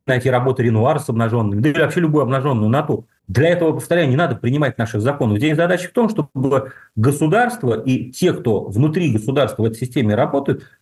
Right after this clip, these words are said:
они были адекватными и применяли законы адекватно.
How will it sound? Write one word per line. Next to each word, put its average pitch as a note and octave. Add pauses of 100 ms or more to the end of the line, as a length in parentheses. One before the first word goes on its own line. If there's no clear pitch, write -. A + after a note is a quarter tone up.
(160)
они F#3
были C3
адекватными C3
и D#3+
применяли D3
законы A2+
адекватно. B2